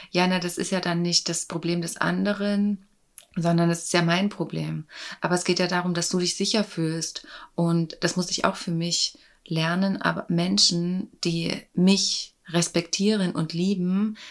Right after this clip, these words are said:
die wollen, dass es mir gut geht. Und wenn diese Menschen kein Problem mit Alkohol haben, dann ist es für die auch einfach,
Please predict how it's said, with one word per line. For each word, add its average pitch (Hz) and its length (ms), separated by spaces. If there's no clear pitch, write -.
die 165 100
wollen, 175 240
dass 175 160
es - 100
mir 170 120
gut 220 320
geht. 151 340
Und 170 320
wenn 170 160
diese 196 200
Menschen 185 340
kein 185 240
Problem 185 580
mit 165 220
Alkohol 214 560
haben, 214 400
dann 170 460
ist 196 220
es 196 120
für 165 120
die 180 360
auch 170 260
einfach, 190 840